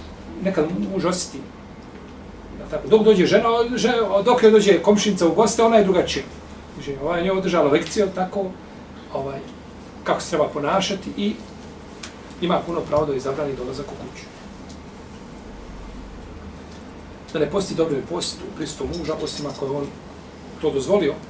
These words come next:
jel, kako došlo od Buhari kod Muslima, da neće postiti dobrovoljni post osim njegovim dopuštenjem.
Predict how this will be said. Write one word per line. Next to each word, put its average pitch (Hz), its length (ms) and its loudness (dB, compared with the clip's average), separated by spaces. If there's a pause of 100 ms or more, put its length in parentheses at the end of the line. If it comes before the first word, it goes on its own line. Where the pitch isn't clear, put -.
(120)
jel, 151 160 -6
kako - 220 -10
došlo - 180 -10
od 131 380 -10
Buhari 139 260 -4
kod 147 120 -6
Muslima, 151 340 -2 (1900)
da 139 100 -4
neće 143 320 -2
postiti 147 240 -2
dobrovoljni 139 420 -2
post 165 240 -6
osim 143 280 -6
njegovim 143 380 -6
dopuštenjem. 131 600 -6